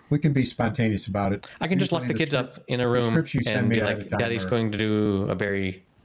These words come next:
Speaker 2: Daddy's gonna bury berry." And, uh, and just be like,
Speaker 1: Whoa.
Speaker 2: "Yeah, right,
Speaker 1: Whoa.
Speaker 2: man." Like, what?
Speaker 1: Whoa. Well, it's, you know, it's fascinating that you're, you're, my idea of, of,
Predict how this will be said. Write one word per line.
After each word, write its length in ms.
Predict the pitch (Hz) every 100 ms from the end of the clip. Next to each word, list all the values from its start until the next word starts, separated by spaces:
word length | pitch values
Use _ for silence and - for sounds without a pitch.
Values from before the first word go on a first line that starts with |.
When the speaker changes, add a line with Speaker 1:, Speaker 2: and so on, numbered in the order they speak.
| _
Speaker 2:
Daddy's 200 | 113 110
gonna 180 | 117 107
bury 340 | 92 107 101
berry." 320 | 98 107 98 90 - _ - - - - - - - -
And, 280 | 104 92 90
uh, 200 | 90 90 101 - - - - - - - -
and 80 | 110
just 120 | 104 -
be 60 |
like, 280 | 92 92 - - - - - - - - - -
Speaker 1:
Whoa. 320 | 110 98 101 95 - - - - - - - - - - -
Speaker 2:
"Yeah, 180 | - 90
right, 100 | 98
Speaker 1:
Whoa. 140 | 104
Speaker 2:
man." 160 | 101 107 - - - - - -
Like, 100 | 92
what? 200 | 98 -
Speaker 1:
Whoa. 240 | 110 101 - _ - - - -
Well, 300 | 165 170 143 - 143
it's, 360 | - 143 - - -
you 240 | 160 -
know, 240 | 147 147 135
it's 120 | 135
fascinating 680 | 160 156 156 147 139 135 123
that 240 | 120 -
you're, 300 | 123 123 131 -
you're, 440 | 123 123 123 123 - _ - - 120
my 240 | 123 127
idea 360 | 120 113 120 117
of, 220 | 107 104 -
of, 260 | 110 101